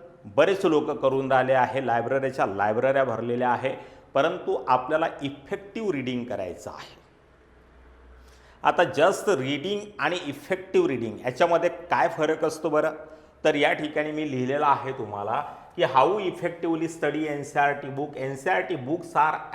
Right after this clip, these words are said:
an essential resource for students which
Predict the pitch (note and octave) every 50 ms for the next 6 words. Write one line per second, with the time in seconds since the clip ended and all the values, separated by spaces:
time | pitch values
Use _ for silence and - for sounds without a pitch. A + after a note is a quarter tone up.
0 | C#3 D3 D3+ D3+ - - C#3 D3 C#3+ - A3+ A#3 A#3+ A#3 A#3 A3+ G3 F#3+ F3+ F3
1 | D3+ D3 C3+ - - D#3+ D#3+ D3+ - - - - D#3 D3+ D#3 D#3+ E3 D#3+ - -
2 | - G#3+ G3 C#3+ B2+ A#2 G#2+ - - - - - - - _ _ _ _ _ _
3 | _ - A2 C#3 F#3+ A3 F#3 -